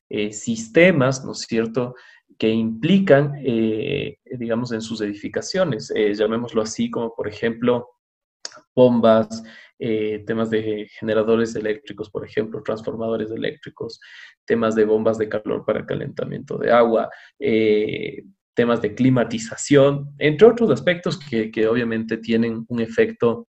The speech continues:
importante en el consumo y demanda energética, eh, de estas, de, de este, de este sector, ¿no es cierto? Y de estas construcciones que, que están enlazadas, eh, para estos tipos de, de proyectos.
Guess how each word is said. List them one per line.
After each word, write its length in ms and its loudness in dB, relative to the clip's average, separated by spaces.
importante 680 4
en 60 2
el 80 -2
consumo 480 -4
y 60 0
demanda 380 -4
energética, 640 -6
eh, 340 -4
de 180 4
estas, 540 0
de, 160 2
de 80 4
este, 300 4
de 100 4
este 160 -2
sector, 340 -2
¿no 60 0
es 60 -4
cierto? 200 -2
Y 60 2
de 100 6
estas 260 -2
construcciones 1080 0
que, 200 -4
que 80 -10
están 200 -2
enlazadas, 720 0
eh, 240 -14
para 200 0
estos 280 -8
tipos 280 -10
de, 160 -6
de 140 -16
proyectos. 640 -2